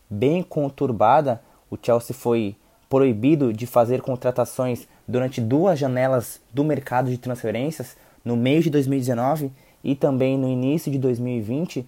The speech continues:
por conta de contratações irregulares de jogadores menores de idade.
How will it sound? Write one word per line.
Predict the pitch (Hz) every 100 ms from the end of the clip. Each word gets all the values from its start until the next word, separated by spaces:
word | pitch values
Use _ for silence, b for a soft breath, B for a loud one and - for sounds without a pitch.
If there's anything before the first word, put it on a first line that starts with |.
| b b b _
por | 139
conta | 131 143 143 143 135
de | 120 131 123 120 b b _
contratações | - 170 165 156 143 131 151 147 139
irregulares | 143 127 120 117 131 135 117
de | 107 123 117
jogadores | 120 117 123 120
menores | 123 117 117 117
de | 117
idade. | 113 113 160 180